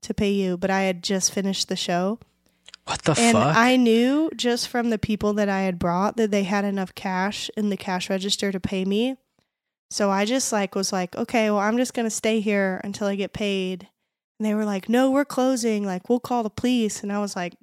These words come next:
Speaker 1: "Call 'em." Like, I
Speaker 2: What are you
Speaker 1: ju-
Speaker 2: gonna tell 'em? <laughs>
Speaker 1: Yeah, I, I, I sat there and I stayed for, man, it was, like, an hour and a half. They were closed.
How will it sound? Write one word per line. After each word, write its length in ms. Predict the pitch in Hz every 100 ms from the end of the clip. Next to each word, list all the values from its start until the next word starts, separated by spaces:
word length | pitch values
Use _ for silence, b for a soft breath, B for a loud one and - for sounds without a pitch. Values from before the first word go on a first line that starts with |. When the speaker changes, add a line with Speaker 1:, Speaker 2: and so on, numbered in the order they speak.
| _
Speaker 1:
"Call 460 | - 190 202 185 214
'em." 260 | 185 180 180 - b b b b 208
Like, 220 | 208 190
I 100 | 208
Speaker 2:
What 100 | -
are 40 |
you 60 | -
Speaker 1:
ju- 20 |
Speaker 2:
gonna 100 | 127
tell 260 | 143 147 123
'em? 140 | 160
<laughs> 20 |
Speaker 1:
Yeah, 360 | 254 302 233 185 143
I, 320 | 226 254 240 -
I, 140 | 190 - 208
I 40 | 285
sat 420 | - 214 190 -
there 400 | 185 175 175 - _ -
and 240 | 202 196
I 100 | 190
stayed 540 | 202 - 220 208 202 180
for, 480 | - 196 185 185 180 _ _ -
man, 240 | 190 190
it 100 | 190 -
was, 140 | 202
like, 180 | 202 196
an 80 | 185
hour 260 | 180 196 196
and 80 | 185
a 40 |
half. 420 | 185 185 185 - -
They 140 | 190
were 100 | 180
closed. 680 | - 190 190 190 180 -